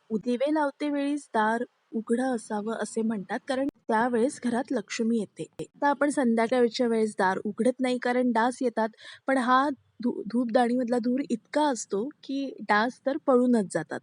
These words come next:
त्यामुळे दार उघडायलाही हरकत नाही. आणि हे सगळं करताना तुम्ही ज्या भगवंताला मानतात,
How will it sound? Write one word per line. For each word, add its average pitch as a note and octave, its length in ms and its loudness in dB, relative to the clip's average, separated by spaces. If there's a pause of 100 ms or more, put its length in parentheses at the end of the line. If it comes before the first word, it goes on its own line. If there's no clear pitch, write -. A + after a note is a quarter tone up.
(280)
त्यामुळे C#4 280 2
दार A#3+ 220 6
उघडायलाही C#4 420 2
हरकत B3+ 400 -2
नाही. A#3 240 0
आणि C#4 180 4
हे D4+ 240 0
सगळं C#4+ 360 0
करताना G#3+ 640 -2 (280)
तुम्ही C#4+ 260 4
ज्या D#4 160 4
भगवंताला B3 640 2
मानतात, E3+ 480 -4